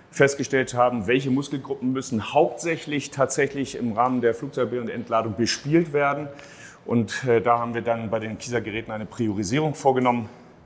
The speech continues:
Gleichzeitig aber auch so, dass man trotzdem ganzkörperkräftige, äh, äh, ähm, Ertüchtigung machen kann.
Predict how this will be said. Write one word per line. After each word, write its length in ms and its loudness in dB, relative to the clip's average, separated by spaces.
Gleichzeitig 480 6
aber 120 6
auch 140 6
so, 180 2
dass 220 0
man 180 2
trotzdem 460 2
ganzkörperkräftige, 1500 4
äh, 460 -2
äh, 240 -6
ähm, 240 -6
Ertüchtigung 580 4
machen 240 4
kann. 260 -4